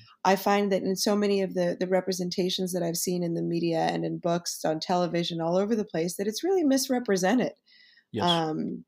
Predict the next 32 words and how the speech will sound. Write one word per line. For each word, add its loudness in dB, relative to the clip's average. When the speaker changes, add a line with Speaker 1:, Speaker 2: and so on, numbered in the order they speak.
Speaker 1:
and 2
so 4
I 4
wanted 0
to -2
sort 0
of -4
take 0
my 0
expertise -2
to 2
come 2
in 0
and 0
adequately 2
and -2
properly 0
represent -2
the 2
way 2
that -4
these -2
diagnoses -2
or, 0
or 4
individuals 0
suffering -4
from -6
these -2
diagnoses -4
really 2
do 2